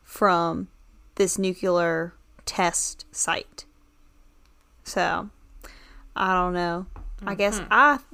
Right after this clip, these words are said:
Speaker 1: would like to think that they just picked the name 'cause it sounds kinda ominous.
Speaker 2: It don't, yeah, 'cause it don't mean nothing. What did that
Speaker 1: It
Speaker 2: mean?
Speaker 1: don't mean anything.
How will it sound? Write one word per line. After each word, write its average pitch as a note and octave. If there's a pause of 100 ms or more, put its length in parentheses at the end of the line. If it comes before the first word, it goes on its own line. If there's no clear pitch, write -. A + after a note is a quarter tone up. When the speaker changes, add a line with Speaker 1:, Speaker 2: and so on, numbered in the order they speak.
(160)
Speaker 1:
would G#3
like F#3
to -
think F#3
that F#3
they F3+
just F3+
picked F3
the F#3
name E3+
'cause F#3
it -
sounds F3
kinda F#3+
ominous. G3+ (1160)
Speaker 2:
It F3
don't, E3+
yeah, F#3
'cause -
it -
don't F3
mean A3+
nothing. D#3
What F3+
did B3
that B3+
Speaker 1:
It -
Speaker 2:
mean? B3
Speaker 1:
don't G#3
mean G3
anything. F#3+